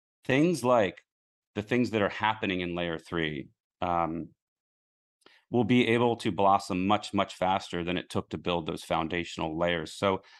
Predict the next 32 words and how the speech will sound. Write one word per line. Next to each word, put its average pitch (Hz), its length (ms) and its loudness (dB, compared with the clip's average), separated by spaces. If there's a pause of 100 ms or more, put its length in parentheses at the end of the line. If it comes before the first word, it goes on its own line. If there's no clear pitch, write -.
(140)
look 156 240 0
for, 147 640 2
like, 113 160 0
I 123 100 4
call 135 180 2
them 104 160 0
ten 101 200 -2
X - 200 -4
moments. 110 540 -6 (460)
They 110 80 2
just 107 160 0
happen, 139 600 2
and 101 160 2
then 98 140 2
all 113 240 2
of 123 80 -2
a - 20 -10
sudden 104 600 2
you 98 160 -2
have 92 400 2
a 87 60 -4
hundred 107 280 0
X 98 200 -6
use 110 200 -4
cases 85 560 -6 (100)
falling 95 280 4
out 92 180 2
of 85 80 -4
it, 85 180 -2
and 98 140 -2
your 90 80 -2
speed 101 640 -2